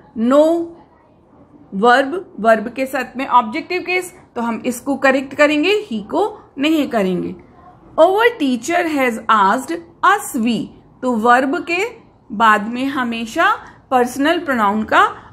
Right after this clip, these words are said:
ऑब्जेक्टिव केस, तो यहाँ पर कौन, क्या आ जाएगा? us आएगा, ना कि we आएगा। अगला एग्जांपल देखते हैं, "She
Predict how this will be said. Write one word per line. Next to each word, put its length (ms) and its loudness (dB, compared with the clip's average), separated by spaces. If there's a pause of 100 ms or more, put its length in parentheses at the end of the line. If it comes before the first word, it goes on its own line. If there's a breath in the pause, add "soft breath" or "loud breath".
ऑब्जेक्टिव 540 0
केस, 380 -6 (300)
तो 60 -6
यहाँ 280 2
पर 160 0
कौन, 240 2
क्या 200 2
आ 100 6
जाएगा? 460 0
us 340 2
आएगा, 340 0
ना 400 0
कि 340 -2 (220)
we 240 2
आएगा। 420 -4 (360)
अगला 260 4
एग्जांपल 500 0
देखते 300 -6
हैं, 160 -14 (520 soft breath)
"She 280 2